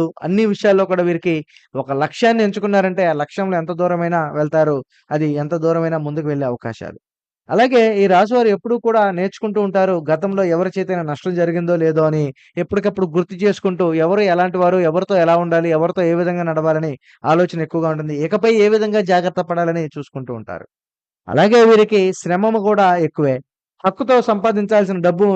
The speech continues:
అస్సలు వదిలిపెట్టరు. చివరికి అది మళ్ళీ ఆ డబ్బు వారికి తిరిగి వస్తుంది. అది కష్టార్జితం. వీరు ఎప్పుడూ కూడా వీరు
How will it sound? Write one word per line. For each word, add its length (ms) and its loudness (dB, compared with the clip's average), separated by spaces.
అస్సలు 380 0
వదిలిపెట్టరు. 480 0
చివరికి 640 -2
అది 160 -2
మళ్ళీ 300 2
ఆ 160 2
డబ్బు 260 2
వారికి 360 4
తిరిగి 380 -2
వస్తుంది. 480 -2
అది 140 -2
కష్టార్జితం. 760 0
వీరు 240 0
ఎప్పుడూ 340 0
కూడా 340 0
వీరు 220 -6